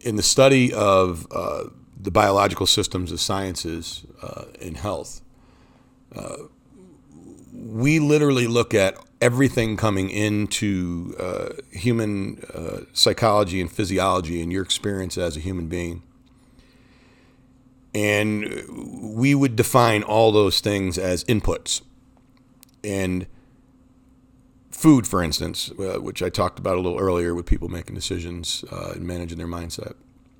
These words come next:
would be an input coming into your body. It would be the food, it would be the calories, it'd be the macro makeup, carbohydrate, protein, uh, fats. Uh, it would be the micronutrient makeup of it,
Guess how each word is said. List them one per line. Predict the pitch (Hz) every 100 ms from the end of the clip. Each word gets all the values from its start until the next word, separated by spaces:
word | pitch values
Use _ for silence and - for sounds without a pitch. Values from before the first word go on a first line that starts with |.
| _ _ _ -
would | 90
be | 98
an | 107
input | 113 110 - - - _ _
coming | 90 80
into | 80
your | 82
body. | 82 82 80 -
It | 87
would | 80
be | 82
the | 76
food, | 104 98 117 - - - - _ -
it | 90
would |
be | 82
the |
calories, | - 90 85 92 - - - _
it'd | 85
be | 82
the |
macro | 78 85 87 92 90 92
makeup, | - 95 90 98 - _ -
carbohydrate, | - 80 85 82 82 -
protein, | 95 87 - 90 95 - - _ - - _ _ _ _
uh, | 76 82
fats. | - 87 85 - - - - -
Uh, | 80 85
it | 82
would | 85
be | 82
the |
micronutrient | 82 98 101 95 95 98 92
makeup | 98 - 101
of | 98
it, | -